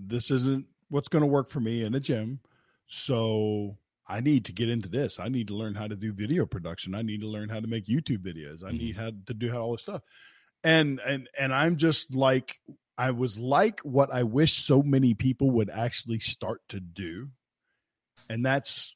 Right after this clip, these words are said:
Speaker 1: I don't care what you've got, just start. James, you can go to my YouTube channel right now and you can look at some of the first videos that I put up there.
Speaker 2: Mm-hmm.
Speaker 1: And some of those videos were shot with me connecting my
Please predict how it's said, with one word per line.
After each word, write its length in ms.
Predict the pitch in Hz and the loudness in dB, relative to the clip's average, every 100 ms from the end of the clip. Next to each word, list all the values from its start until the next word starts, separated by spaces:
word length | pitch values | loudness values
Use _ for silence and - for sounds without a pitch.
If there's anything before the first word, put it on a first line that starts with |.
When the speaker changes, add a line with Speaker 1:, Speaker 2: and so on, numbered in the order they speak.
| _ | _
Speaker 1:
I 80 | 123 | -2
don't 140 | 113 - | -2 0
care 180 | 160 | 2
what 260 | 120 147 - | 4 2 0
you've 160 | 101 85 | -6 -6
got, 280 | 85 64 - _ - | -8 -8 -14 _ -6
just 180 | 139 - | -2 0
start. 360 | - 113 80 - _ _ _ _ _ _ _ _ _ _ _ _ _ 110 | 0 -4 -4 -14 _ _ _ _ _ _ _ _ _ _ _ _ _ 6
James, 280 | 156 165 | 8 8
you 80 | 175 | 4
can 80 | 185 | 6
go 100 | 165 | 6
to 60 | 151 | 6
my 140 | 135 | 4
YouTube 360 | 147 160 131 107 | 2 0 0 0
channel 240 | 123 117 | 0 2
right 180 | 113 113 | 0 2
now 160 | 123 | 0
and 100 | 110 | 2
you 100 | 117 | 2
can 120 | 117 127 | 4 2
look 180 | 127 | 2
at 60 | 123 | 0
some 160 | 127 120 | 0 -2
of 60 | |
the 80 | 92 | -4
first 320 | - 127 113 | -4 -4 -2
videos 400 | 127 131 131 131 | 0 4 4 4
that 120 | 131 | 2
I 80 | 131 | 0
put 180 | 135 135 | 2 0
up 120 | 127 | 0
there. 320 | 151 160 160 - - | -2 -2 -6 -10 -12
Speaker 2:
Mm-hmm. 220 | 87 92 107 - _ _ _ _ _ _ _ _ | -8 -8 -10 -16 _ _ _ _ _ _ _ _
Speaker 1:
And 300 | 135 135 123 | 4 4 4
some 300 | - - 180 | 4 8 8
of 100 | 202 | 10
those 200 | 147 127 | 8 8
videos 440 | 127 127 123 120 101 | 6 6 6 4 0
were 100 | 110 | -4
shot 460 | - 139 120 113 - _ _ _ _ _ _ _ - | 0 4 4 4 -4 _ _ _ _ _ _ _ -10
with 340 | 104 127 113 123 | 0 0 2 2
me 340 | 135 135 127 | 6 6 6
connecting 800 | - 131 123 143 - 151 143 139 | 2 0 2 0 2 2 4 4
my 440 | 123 117 107 104 | 2 2 -2 -4